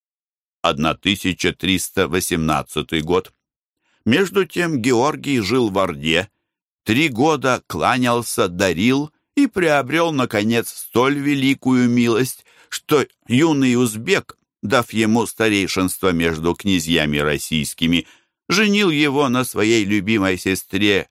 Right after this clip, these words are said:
Кончаке, названной в крещении Агафиею. Дело не весьма согласное с ревностью сего хана к вере Магометовой. Провожаемый моголами и воеводою их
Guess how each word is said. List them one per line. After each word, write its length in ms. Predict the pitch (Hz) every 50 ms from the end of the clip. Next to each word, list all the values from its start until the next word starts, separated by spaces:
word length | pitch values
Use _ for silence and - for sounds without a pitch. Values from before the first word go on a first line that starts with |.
| _ _ _ _ -
Кончаке, 840 | - 110 98 90 85 - - 80 67 65 64 - - 98 104 101 _ _ _ _ -
названной 540 | 104 113 107 87 95 101 101 104 101 98 92
в 60 | -
крещении 760 | - 98 95 87 - - 95 95 92 92 92 95 95 90 -
Агафиею. 880 | - 90 87 78 78 76 71 65 - - 73 71 71 71 73 76 73 - _ _ _ _ _ _ _ _ _ -
Дело 500 | - 95 90 104 110 107 107 110 117 113
не 180 | 110 113 120 117
весьма 460 | 113 131 123 - - 92 101 104 104
согласное 760 | - - 127 127 120 135 131 117 104 - - 92 98 95 92
с 100 | 85 -
ревностью 720 | 87 92 95 85 78 82 85 82 80 - - 85 82 80
сего 340 | 78 - 87 80 76 78 71
хана 440 | - - 120 135 135 107 92 78 - _ _ _ _ _ -
к 60 | -
вере 380 | 139 123 107 92 85 78 80 80
Магометовой. 1000 | 82 90 90 85 98 101 101 87 80 71 65 - 65 64 62 64 64 64 - _ _ _ _ _ _ - - - _
Провожаемый 840 | - 113 127 123 127 127 117 104 127 127 123 117 117 117 113 113 110 104
моголами 800 | 101 107 104 98 90 107 107 101 101 101 98 95 98 98 95
и 220 | 90 _ - 95 87
воеводою 840 | 85 90 90 92 87 85 95 98 92 82 87 85 85 85 82 82 -
их 360 | - 95 95 82 - -